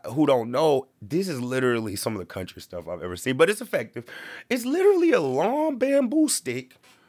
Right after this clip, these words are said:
with some string tied to it and a hook. And that was my first experience as, uh, um, an angler or a fisherman or a fisher boy at that time, whatever you wanted to. And I was just so enamored because you didn't have to cast it.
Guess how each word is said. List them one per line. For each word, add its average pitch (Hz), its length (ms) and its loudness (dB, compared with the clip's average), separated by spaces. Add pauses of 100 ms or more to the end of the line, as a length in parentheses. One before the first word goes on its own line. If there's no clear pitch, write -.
(640)
with 214 140 0
some 220 120 -6
string 392 420 4
tied 240 340 -6
to 202 180 -2
it 226 80 2
and 285 120 -4
a - 20 -10
hook. 330 440 -4 (460)
And 175 140 0
that 220 160 0
was 220 140 2
my 196 240 2
first 170 500 -2
experience 147 920 -6 (100)
as, 127 420 0 (480)
uh, 120 220 2 (100)
um, 120 340 -2 (360)
an 135 140 -8
angler 170 440 0
or 131 140 2
a 151 60 -2
fisherman 131 640 -4
or 117 100 -2
a 131 40 -2
fisher 165 280 -4
boy 147 280 0
at 110 80 -4
that 107 120 -6
time, 113 200 -8
whatever 143 260 -4
you 151 100 0
wanted 135 240 -2
to. - 60 -14 (360)
And 135 120 -2
I 147 80 0
was 151 200 0
just 139 240 -4
so 156 160 4
enamored 160 440 0
because 151 280 -2
you 147 60 -6
didn't 185 160 0
have 180 200 -2
to 131 60 -6
cast 117 560 -4
it. 117 160 -6